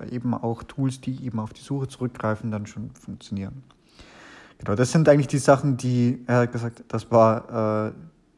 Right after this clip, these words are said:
die Arbeit des letzten Jahres. Und, äh, aktuell,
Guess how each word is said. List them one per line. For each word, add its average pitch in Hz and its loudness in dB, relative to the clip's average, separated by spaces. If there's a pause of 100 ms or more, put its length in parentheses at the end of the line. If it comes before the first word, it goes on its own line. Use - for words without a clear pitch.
(160)
die 107 -4
Arbeit 117 -2
des - -16
letzten 160 -2
Jahres. 160 -4 (1160)
Und, 127 -4 (100)
äh, 110 -6
aktuell, 120 -4